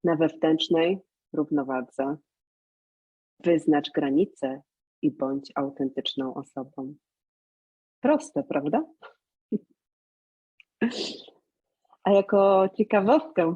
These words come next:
powiem, że kształt żółwia symbolizuje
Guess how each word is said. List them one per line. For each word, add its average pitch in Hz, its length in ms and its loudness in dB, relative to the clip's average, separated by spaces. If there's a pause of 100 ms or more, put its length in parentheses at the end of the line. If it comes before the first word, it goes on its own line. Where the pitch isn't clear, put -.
powiem, 165 580 0
że 160 500 -2
kształt 226 500 -2
żółwia 165 640 0 (280)
symbolizuje 190 800 2